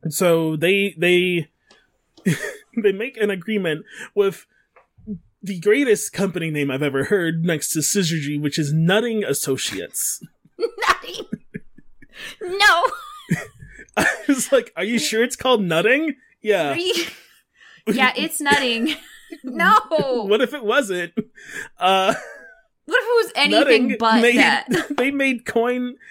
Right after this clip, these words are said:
Speaker 1: they made trivia games and shooting games, coin-operated games. Um, so they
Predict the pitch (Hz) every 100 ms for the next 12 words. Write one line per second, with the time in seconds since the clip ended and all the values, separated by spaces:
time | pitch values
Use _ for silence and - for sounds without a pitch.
0 | - 277 320 294 226 - 254 240 233 214
1 | 226 233 208 190 - 214 202 185 190 175
2 | - 196 175 170 185 175 175 175 175 170
3 | 165 - 170 165 156 147 147 139 _ _
4 | - 185 226 220 208 208 214 226 226 220